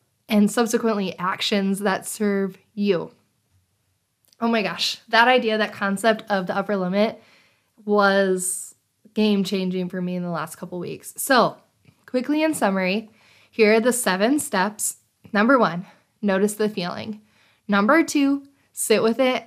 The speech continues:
and validate yourself. Number three, get curious. Number four, pick your path. Number five, visually and audibly remind yourself.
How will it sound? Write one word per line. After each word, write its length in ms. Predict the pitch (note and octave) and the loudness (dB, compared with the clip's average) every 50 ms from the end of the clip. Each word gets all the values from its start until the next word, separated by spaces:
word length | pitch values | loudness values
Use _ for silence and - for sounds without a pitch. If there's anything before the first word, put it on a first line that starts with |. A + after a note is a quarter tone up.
| - - | -6 -4
and 120 | G#3+ G3 | -2 0
validate 400 | G3+ G#3 G3 G3 G3 F#3 F#3 - | 0 0 -2 -2 -4 -6 -8 -8
yourself. 460 | - - G3 F3 - - - - - - _ _ _ _ _ _ _ - | -10 -10 -12 -12 -10 -10 -10 -10 -12 -16 _ _ _ _ _ _ _ -4
Number 280 | G3+ G3+ G3 A3+ B3 | -2 0 0 0 -2
three, 500 | A#3+ A#3+ - B3+ B3 B3 B3+ A#3+ - _ _ | -2 -4 -4 -4 -2 -2 -4 -6 -10 _ _
get 200 | - F#3+ F3 - | -4 -4 -4 -4
curious. 640 | - - - G3 F#3 F3+ F3+ F#3 G#3 G#3+ G#3 - - - _ _ _ _ _ _ _ _ | -8 -8 -4 -4 -2 -2 -2 -4 -4 -4 -6 -8 -10 -14 _ _ _ _ _ _ _ _
Number 280 | G3 F#3+ G3 A3 C4 C#4+ | -2 0 2 2 2 2
four, 440 | C#4+ - C#4+ C#4+ C#4 C#4+ D4 C#4+ C#4+ _ | 2 2 2 4 4 2 0 -2 -8 _
pick 240 | - - G3+ - - | -12 -10 -10 -8 -6
your 120 | C4 D#4 | -8 -8
path. 360 | E4 - - C#4+ C4+ C#4 C#4 - - _ _ _ _ _ _ _ _ _ _ _ _ | -10 -6 -2 0 0 0 0 -4 -12 _ _ _ _ _ _ _ _ _ _ _ _
Number 340 | G#3 G3+ F#3+ F#3+ A#3 C#4 C#4 | 0 0 2 2 2 0 0
five, 380 | C#4 C#4+ C4+ C4 C4 C4 C4+ | 2 2 2 4 2 2 -2
visually 680 | B3+ - G3+ - G3+ G3 F#3+ G#3 A#3 A#3+ B3+ C#4+ - - | -4 -8 -6 -2 -2 0 0 0 0 0 0 -2 -2 -2
and 180 | - G#3+ G#3+ G#3+ | -4 -4 -4 -2
audibly 460 | G#3 F#3+ F#3+ F#3+ G3+ G#3 A3+ A3+ A3+ | -2 -2 -2 -2 -2 0 0 0 0
remind 380 | A3 G#3+ G#3+ G#3 F#3+ F#3 F3+ F3 | 0 -2 -2 -2 -2 -2 -4 -4
yourself. 580 | F3 - E3+ - F3+ F3 F3+ F3+ - _ _ | -6 -8 -8 -8 -8 -8 -8 -8 -12 _ _